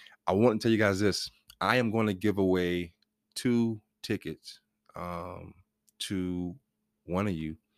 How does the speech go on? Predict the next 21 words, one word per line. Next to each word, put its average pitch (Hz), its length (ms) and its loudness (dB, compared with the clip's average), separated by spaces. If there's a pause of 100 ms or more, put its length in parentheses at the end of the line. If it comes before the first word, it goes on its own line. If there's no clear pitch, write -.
(580)
on 92 180 -2
this 90 180 -4
live. 80 340 -4 (580)
And 85 680 -4 (180)
I'm 90 260 -4
also 98 420 0
gonna 87 500 -2 (460)
offer 98 240 -2
you 87 140 -4
guys 85 360 -2 (100)
a 78 60 -10 (100)
tour 85 560 2 (240)
of, 85 500 -4 (560)
um, 85 440 -10
the 87 80 -6
football 92 380 2
facility 82 520 -2
at 80 100 -6
Clemson. - 340 -2 (400)
So, 87 440 -2 (400)
um, 98 760 4